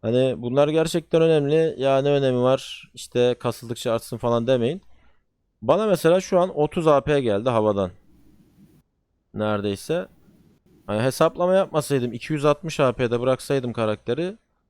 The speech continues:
o bir A P yüzünden gizli A P'yi kaçırıyordum işte. Şu an gerçekten bakın farkı görüyorsunuz. <clears throat>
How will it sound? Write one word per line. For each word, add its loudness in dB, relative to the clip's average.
o -4
bir 4
A 6
P 2
yüzünden 0
gizli -2
A 6
P'yi -4
kaçırıyordum -6
işte. -12
Şu -4
an -2
gerçekten -4
bakın -4
farkı -2
görüyorsunuz. -8
<clears throat> 0